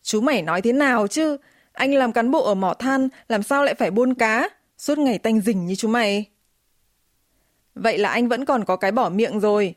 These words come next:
Làm phận chó ngồi xó nhà mà còn bày đặt. Hừm.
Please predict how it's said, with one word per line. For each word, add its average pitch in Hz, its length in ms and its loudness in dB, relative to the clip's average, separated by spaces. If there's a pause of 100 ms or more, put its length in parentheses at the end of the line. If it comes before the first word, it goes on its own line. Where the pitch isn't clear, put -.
(360)
Làm 196 220 -4
phận 226 180 -6
chó 196 260 -2
ngồi 254 200 2
xó 185 180 -4
nhà 214 360 0
mà 165 120 -6
còn 170 220 -8
bày 180 180 -2
đặt. 190 160 0 (1500)
Hừm. 220 360 4